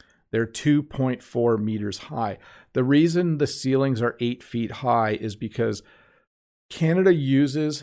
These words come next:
the metric system for almost everything, except in building construction. We still use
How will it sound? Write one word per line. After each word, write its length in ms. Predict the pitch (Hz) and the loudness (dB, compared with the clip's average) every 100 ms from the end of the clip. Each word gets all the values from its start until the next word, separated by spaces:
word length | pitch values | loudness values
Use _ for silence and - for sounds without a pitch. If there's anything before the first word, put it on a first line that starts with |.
| - | -14
the 220 | 117 117 | -6 -2
metric 480 | 117 113 - 127 120 | 0 -2 -4 -6 -6
system 440 | - 120 - 123 | -6 -8 -6 -8
for 200 | 117 - | -6 -6
almost 460 | 123 110 117 113 - | -2 0 0 -4 -6
everything, 600 | 110 110 127 - 156 226 - _ - | -6 -4 -4 -4 -4 -4 -6 _ -4
except 640 | 123 - - 151 151 - - | -4 -2 -2 2 0 -2 -8
in 320 | 131 131 127 120 | -2 0 -2 -4
building 440 | 101 110 110 113 107 | -4 -2 0 -2 -6
construction. 720 | 110 104 - 101 - 101 98 | -8 -8 -6 -6 -8 -10 -8
We 100 | 107 | -8
still 420 | - - 139 143 | -8 0 2 4
use 540 | 127 117 127 123 120 | 2 0 0 0 -2